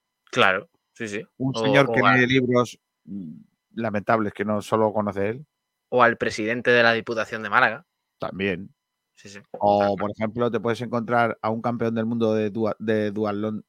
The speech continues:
Speaker 2: cross y de triatlón cross.
Speaker 1: O al capitán del Real Madrid de baloncesto muchos años.
Speaker 2: O, o, por ejemplo, al director deportivo del Málaga Club de Fútbol.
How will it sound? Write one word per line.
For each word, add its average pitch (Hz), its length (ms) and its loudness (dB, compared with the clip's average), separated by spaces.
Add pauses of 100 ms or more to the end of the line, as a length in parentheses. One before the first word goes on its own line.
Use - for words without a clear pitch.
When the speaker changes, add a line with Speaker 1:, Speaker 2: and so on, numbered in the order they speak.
(120)
Speaker 2:
cross 120 360 -6
y 123 100 -4
de 110 140 -2
triatlón 104 580 -8
cross. 101 460 -8 (760)
Speaker 1:
O 123 200 0
al 120 140 2
capitán 120 500 0
del 131 160 2
Real 123 220 2
Madrid 123 240 0
de 120 60 4
baloncesto 117 500 -4
muchos 104 300 -12
años. 120 440 -8 (320)
Speaker 2:
O, 110 300 4
o, 123 180 4
por 117 160 0
ejemplo, 120 380 4
al 127 160 6
director 117 360 0
deportivo 127 540 2
del 117 180 0
Málaga 113 300 -2
Club 107 160 -8
de 101 60 -6
Fútbol. 123 420 -4